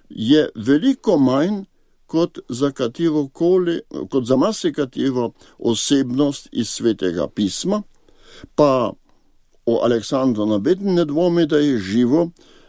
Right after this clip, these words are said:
nekateri pa še vedno trdijo, recimo, da Jezusa Kristusa ni bilo. Recimo, kot tak, rekel, zelo lep primer. Vemo, da je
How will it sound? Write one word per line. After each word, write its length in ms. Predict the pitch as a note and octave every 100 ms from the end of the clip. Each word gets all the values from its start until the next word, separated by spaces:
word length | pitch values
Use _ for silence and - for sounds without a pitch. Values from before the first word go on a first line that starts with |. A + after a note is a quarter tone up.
| -
nekateri 540 | C3 A#2+ C#3 C#3+ D3+ C#3+
pa 120 | B2
še 160 | A#2 B2
vedno 300 | C#3+ D3+ B2+
trdijo, 560 | C3 A2+ G#2+ A#2 A2+ G2+
recimo, 380 | F#2 G#2+ G#2 F#2
da 100 | F2+
Jezusa 500 | E2+ D#2 D2+ - D2
Kristusa 580 | D2 D2+ - D2 D#2+
ni 140 | D2+ D2+
bilo. 280 | D2+ - - -
Recimo, 440 | G3 - D#3 - _ _ - - - _
kot 360 | - A2+ - - _ - _ _ -
tak, 260 | G#2 - -
rekel, 340 | F2+ - - - - -
zelo 240 | G#2 D#3 D#3+
lep 240 | C#3+ -
primer. 380 | A2 G#2 E2+ - _ _ _ _ _ _ _ _ _ _ _ _ _ -
Vemo, 400 | A2 G#3 F#3+ D3+
da 160 | G#2+ A2+
je 360 | A2+ G2 C2